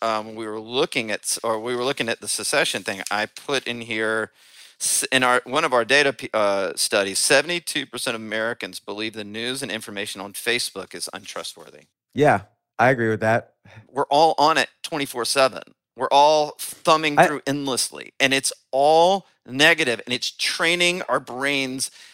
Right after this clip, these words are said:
Speaker 1: into being manipulated by the media twenty-four seven. And I, I
Speaker 2: You
Speaker 1: think
Speaker 2: know,
Speaker 1: the right
Speaker 2: you,
Speaker 1: side
Speaker 2: you
Speaker 1: of
Speaker 2: know
Speaker 1: history is not protests or Trumpism. I think it is not letting the media manipulate you. And I'm about to write all about it. It's my, my big, big topic I'm coming out with soon.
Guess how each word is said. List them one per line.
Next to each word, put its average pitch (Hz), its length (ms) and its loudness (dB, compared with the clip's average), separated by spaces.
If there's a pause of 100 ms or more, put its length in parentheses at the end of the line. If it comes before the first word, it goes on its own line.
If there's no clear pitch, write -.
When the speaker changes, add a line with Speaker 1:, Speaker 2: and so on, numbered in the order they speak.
(200)
Speaker 1:
into 156 280 2
being 139 300 0
manipulated 135 800 0
by 110 120 4
the 110 120 -4
media 120 380 0
twenty-four 110 500 -8
seven. - 420 -6 (100)
And 110 380 -4 (120)
I, - 80 -8 (200)
I 135 140 8
Speaker 2:
You 165 140 6
Speaker 1:
think - 20 10
Speaker 2:
know, 214 100 8
Speaker 1:
the 110 200 -4
right 139 220 6
Speaker 2:
you, 190 80 0
Speaker 1:
side 165 160 4
Speaker 2:
you 147 60 6
Speaker 1:
of 220 60 6
Speaker 2:
know 233 40 8
Speaker 1:
history 143 440 0 (300)
is 127 200 -4
not 135 280 4 (140)
protests 135 720 -2 (160)
or 156 380 2 (180)
Trumpism. 110 680 -4 (120)
I 139 160 6
think 151 220 0
it 117 100 -2
is 113 200 -4
not 113 240 0
letting 113 240 0
the 104 60 -12
media 101 340 -10
manipulate 90 640 -16
you. 87 80 -12
And 95 260 -20
I'm 113 120 -6
about 120 200 0
to 113 60 -6
write 113 200 2
all 104 120 4
about 95 240 0
it. 95 40 -2
It's - 180 -6
my, 98 220 -4 (160)
my 101 100 -10
big, 95 240 -10 (140)
big 110 160 -8
topic - 360 -6
I'm - 100 -20
coming - 260 -20
out - 140 -20
with 92 140 -20
soon. - 320 -20